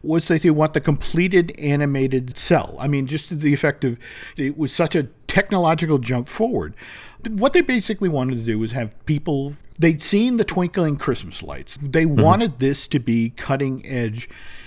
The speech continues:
Speaker 1: in every way they could make it cutting edge. So as they're beginning development on this project,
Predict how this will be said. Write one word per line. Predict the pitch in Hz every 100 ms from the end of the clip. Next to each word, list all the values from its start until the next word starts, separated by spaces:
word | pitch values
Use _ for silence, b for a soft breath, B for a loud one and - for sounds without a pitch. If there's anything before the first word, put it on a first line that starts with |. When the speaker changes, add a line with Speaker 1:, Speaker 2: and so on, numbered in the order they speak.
| B
Speaker 1:
in | B 139 131
every | - 160 160 170
way | 147
they | 139 135
could | 135 139
make | 135 160 120
it | 85
cutting | - 85 80
edge. | 73 -
So | - 156 151 135 135 131 131 139
as | 165 202 233
they're | 254
beginning | 208 202 190
development | 151 143 143 147 123
on | 117
this | 113
project, | - - 113 98 95 92